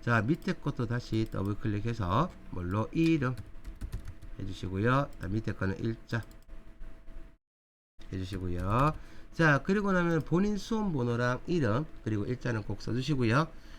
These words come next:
자, 그리고 나면 이제 뭘로 할까요? 엠브이로 할게요. 엠브이 엔터. 한양 바꿔주고 엠브이 엔터 해주시고요.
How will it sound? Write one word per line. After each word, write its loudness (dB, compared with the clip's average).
자, 8
그리고 2
나면 4
이제 0
뭘로 0
할까요? 0
엠브이로 2
할게요. 0
엠브이 2
엔터. -8
한양 0
바꿔주고 -4
엠브이 0
엔터 -4
해주시고요. 2